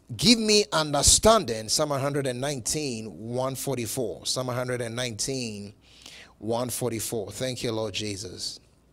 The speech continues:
And thank God for all the amazing testimony that, testimonies that we are already seeing in this season. It says, "The righteousness of your testimonies is everlasting. Give me understanding, and I shall live."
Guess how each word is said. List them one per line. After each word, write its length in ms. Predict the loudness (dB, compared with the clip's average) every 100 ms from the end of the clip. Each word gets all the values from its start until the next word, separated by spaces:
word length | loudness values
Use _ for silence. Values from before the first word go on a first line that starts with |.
| _ _ _ -20 _ _ -20 -20 -20 -10
And 120 | -6
thank 280 | 0 0 2
God 200 | 2 0
for 140 | -2 -2
all 220 | 0 0
the 140 | -2
amazing 640 | -6 -6 -6 -4 -4 -4 -4
testimony 640 | -2 -2 -4 -10 -10 -8
that, 160 | -8 -10 -14 -10
testimonies 540 | -8 -6 -4 -4 -6 -4
that 140 | -4
we 140 | -2
are 80 | -2
already 380 | -2 -2 -4 -8 -12 -20 -20 -6
seeing 680 | -4 -2 -2 -4 -6 -12 -20 -20 -20 -10
in 120 | -6
this 160 | -2 -2
season. 280 | -2 -4 -2
It 40 |
says, 200 | 2 4
"The 140 | 4 6
righteousness 680 | 6 6 6 4 4 2
of 200 | 0 0
your 140 | 0 0
testimonies 680 | 4 4 4 0 0 -2 -2
is 120 | -2
everlasting. 760 | 0 0 0 0 -2 -4 -6 -10 -14 -14 -12 -2
Give 220 | 2 2
me 220 | 2 -2 -2
understanding, 1000 | -6 -4 -4 -4 -2 -4 -4 -8 -10 -12 -16 -12
and 160 | -6 -6
I 100 | -6
shall 260 | -4 -4 -2
live." 360 | -2 -4 -6